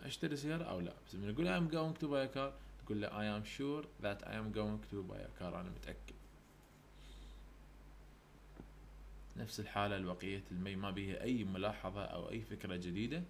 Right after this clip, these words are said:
May go Ireland وإلى آخره. بس أكو هنا ملاحظة يقول لك المايت، ركز لي عليها كلش مهمة. المايت للحدث الغير حقيقي، ركز لي على هاي المعلومة. إذا تستخدم المايت،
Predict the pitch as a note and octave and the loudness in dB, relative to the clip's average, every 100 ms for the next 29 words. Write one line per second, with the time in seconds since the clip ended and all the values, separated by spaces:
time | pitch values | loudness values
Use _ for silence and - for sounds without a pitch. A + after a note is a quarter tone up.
0 | - - - - - F#2+ F#2+ F2+ G#2 A#2 | -8 -16 -14 -8 0 2 4 4 4 4
1 | B2 C#3 D#3+ C#3 B2 C3+ - - - F#2 | 2 2 2 2 2 2 0 -2 0 0
2 | F#2+ F2 - - - - - - E3 - | -2 -6 -8 -14 -14 -16 -16 -2 0 0
3 | A#2 - A#2 B2+ C3 A2 C3+ - G2+ G2+ | -4 -2 0 2 2 2 0 0 -2 -2
4 | - G2+ G#2 G#2 G#2 F#2+ A2+ C3+ A#2+ - | -2 0 0 0 0 2 2 2 0 -4
5 | - - - - G#2 F2+ G2 G2 F2+ F2 | -10 -10 -4 0 2 2 2 2 -2 -2
6 | B2+ A2 F2+ F2+ F2 E2+ - G2 G2 B2 | 0 0 0 -4 -2 -4 -2 -2 2 2
7 | C#3+ C#3+ - - - - - - F#2+ - | 0 -4 -10 -18 -20 -20 -10 -4 -2 2
8 | C3 A2 G#2+ G2+ B2+ C#3+ - - E2+ - | 2 2 2 2 0 0 -6 -4 -4 -4
9 | F2 - C3 G#2+ G2 G2 G#2+ C3+ C#3 G2 | -6 0 2 4 4 4 2 0 -2 0
10 | F2+ G2 F#2 F#2 B2+ C3 - A#2+ - E3+ | 0 2 0 0 0 -2 -4 -4 0 0
11 | A#2+ A2 G#2 G#2 A#2+ C3+ C#3+ C#3+ | 0 2 0 2 2 2 2 -4